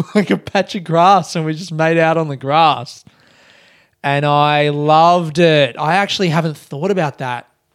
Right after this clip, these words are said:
until, like, this week. In ten or fifteen years, maybe, we made out on the grass.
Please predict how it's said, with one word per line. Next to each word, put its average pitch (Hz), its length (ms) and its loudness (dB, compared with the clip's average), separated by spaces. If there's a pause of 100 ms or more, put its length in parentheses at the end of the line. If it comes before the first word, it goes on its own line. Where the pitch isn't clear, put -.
until, 156 440 -6
like, 135 220 -8
this - 240 -10
week. 165 300 -2
In 156 260 -8 (720)
ten 170 280 -6
or 170 40 -4
fifteen 160 500 -8
years, 160 380 -4
maybe, 123 420 -8 (1120)
we 135 100 -18
made 147 220 -10
out 147 140 -8
on 143 100 -10
the 135 60 -12
grass. 139 800 -10